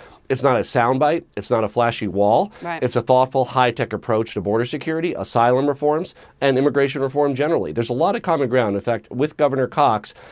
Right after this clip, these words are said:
Speaker 1: uh, we've been able to successfully start through the National Governors Association an immigration task force of governors, six Democrats, six Republicans. Uh, we are agreeing on principles around border security and immigration reform that will hopefully serve as an example for Congress.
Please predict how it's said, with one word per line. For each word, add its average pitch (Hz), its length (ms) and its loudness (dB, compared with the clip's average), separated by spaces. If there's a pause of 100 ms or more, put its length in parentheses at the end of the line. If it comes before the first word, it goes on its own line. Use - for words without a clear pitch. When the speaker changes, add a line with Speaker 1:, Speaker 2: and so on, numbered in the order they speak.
(200)
Speaker 1:
uh, 123 180 6
we've 123 140 0
been 131 100 2
able 127 180 2
to 117 60 -4
successfully 127 600 -2
start 127 320 0
through 123 80 -2
the 117 80 -2
National 113 380 -4
Governors 143 380 -2
Association 104 800 -4 (320)
an 113 120 -2
immigration 131 560 0
task 117 280 -2
force 110 220 -4
of 90 100 -8
governors, 85 400 -6
six 135 220 -6
Democrats, 123 460 -2
six - 200 -8
Republicans. 107 680 -4 (340)
Uh, 104 240 2
we 127 160 2
are 117 120 4
agreeing 123 420 2
on 104 180 -2
principles 113 760 -2
around 104 260 0
border 120 200 2
security 113 440 -4
and 107 80 -2
immigration 107 480 -2
reform 101 340 -2 (220)
that 131 80 -2
will 120 140 0
hopefully 120 460 0
serve 107 220 -4
as 104 100 -4
an 104 80 -2
example 98 440 -4
for 92 100 -12
Congress. 85 520 -12